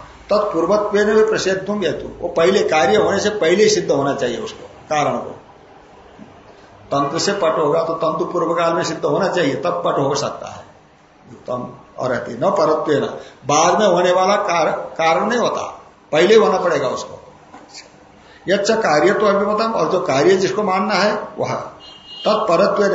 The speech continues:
बाद में होना चाहिए उसको, न पूर्वत्वेन इति, न परस्परम कार्य कारण भाव घटते, इसे पूर्व, पूर्वापर में कार्य कारण भाव नहीं होता। ये कहा, हेतु फलयो चित्त धर्मयो,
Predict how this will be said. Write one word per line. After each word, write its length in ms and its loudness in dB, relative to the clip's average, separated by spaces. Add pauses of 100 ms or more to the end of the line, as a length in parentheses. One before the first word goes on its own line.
बाद 480 2
में 60 2
होना 200 0
चाहिए 240 -2
उसको, 320 -10 (880)
न 80 0
पूर्वत्वेन 800 -2
इति, 420 -8 (420)
न 80 0
परस्परम 520 -2
कार्य 360 -4
कारण 240 -2
भाव 400 -2
घटते, 180 -6
इसे 180 -4
पूर्व, 260 -4 (460)
पूर्वापर 440 0
में 140 -4
कार्य 280 -4
कारण 200 -4
भाव 280 -6
नहीं 140 -12
होता। 480 -6 (260)
ये 60 -18
कहा, 400 -16
हेतु 180 -8
फलयो 720 0
चित्त 180 -4
धर्मयो, 640 -6